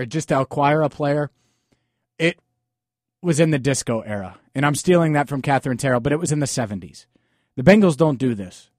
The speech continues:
They, they don't make a trade. And yet, when I hear this from Dave Lapham on Bengals Line, which is a show that airs every single Monday during the football season on seven hundred W L W in Cincinnati, anytime I hear Dave Lapham say this,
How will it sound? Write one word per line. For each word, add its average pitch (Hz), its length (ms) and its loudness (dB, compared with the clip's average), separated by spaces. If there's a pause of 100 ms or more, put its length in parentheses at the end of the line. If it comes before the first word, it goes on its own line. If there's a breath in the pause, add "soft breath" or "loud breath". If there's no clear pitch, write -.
(360)
They, 156 140 2
they 165 140 8
don't 190 200 4
make 170 200 0
a - 20 -8
trade. 110 420 -10 (720)
And 143 220 -2
yet, 202 260 2
when 190 160 2
I 165 120 2
hear 185 260 2
this 160 320 2
from 160 180 -2
Dave 160 240 2
Lapham 170 400 2
on 139 180 0
Bengals 151 480 0
Line, 175 380 -2 (280)
which - 140 -10
is 127 140 -2
a 123 60 0
show 160 260 2
that 151 140 2
airs 151 260 2 (100)
every 151 240 0
single 147 300 -2
Monday 156 540 2 (240)
during 147 180 0
the 135 60 -2
football 147 340 0
season 151 380 -2
on 131 240 -4 (120)
seven 151 300 0
hundred 139 200 0
W 143 200 2
L 135 80 2
W 135 240 0
in 131 60 -4
Cincinnati, 139 500 -6 (300 soft breath)
anytime 277 400 4
I 240 100 4
hear 226 160 2
Dave 202 240 2
Lapham 196 300 4
say 185 200 0
this, 202 400 0